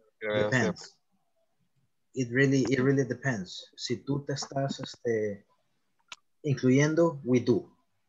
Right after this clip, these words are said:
Speaker 1: Ajá.
Speaker 2: Si tú
Speaker 1: Yo me,
Speaker 2: estás
Speaker 1: me
Speaker 2: afuera,
Speaker 1: sentía
Speaker 2: puedes decir they do or it does, cualquiera.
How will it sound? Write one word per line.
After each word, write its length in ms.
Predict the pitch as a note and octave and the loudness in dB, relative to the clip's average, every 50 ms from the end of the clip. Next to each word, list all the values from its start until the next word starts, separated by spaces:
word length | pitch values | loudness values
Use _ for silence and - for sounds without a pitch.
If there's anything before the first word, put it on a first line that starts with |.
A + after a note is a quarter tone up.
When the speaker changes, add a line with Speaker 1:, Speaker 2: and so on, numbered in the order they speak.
| _ _ _ - | _ _ _ 2
Speaker 1:
Ajá. 480 | B2 - - A#2 G#2+ G2+ G2+ A#2 C#3 - | 2 2 4 6 6 6 6 6 4 0
Speaker 2:
Si 180 | C#3+ C#3+ C3+ A#2+ - | -6 -6 -6 -8 -2
tú 0 | - | 0
Speaker 1:
Yo 80 | A#2+ | 2
me, 100 | C#3 C#3 | 2 2
Speaker 2:
estás 240 | D3+ C#3 - C#3+ C#3 | 0 -2 -2 -2 2
Speaker 1:
me 60 | C3+ C3 | 2 4
Speaker 2:
afuera, 220 | C#3+ C#3+ C3 D3+ | 4 4 2 0
Speaker 1:
sentía 200 | C#3+ C#3 C#3 B2 | 0 0 2 2
Speaker 2:
puedes 180 | A#2+ B2 B2 B2 | 2 2 0 -2
decir 440 | B2+ - - C3+ C3+ B2 B2+ A#2 A2 | -6 -4 -2 0 0 0 0 0 2
they 160 | A#2 A#2+ A#2+ | 4 4 4
do 400 | A2+ A#2 D3+ E3 F#3 G3+ G3 - - | 4 6 6 8 8 8 6 2 0
or 240 | A2+ A#2 A2+ A2 - B2 | 0 2 2 2 2 0
it 160 | C3 A#2 G#2+ | -2 -2 -2
does, 360 | A2 G2 - - - - - | -4 -6 -6 -8 -12 -18 -12
cualquiera. 380 | - G#2+ G#2+ - G2 - - - | -12 -12 -10 -8 -10 -12 -12 -14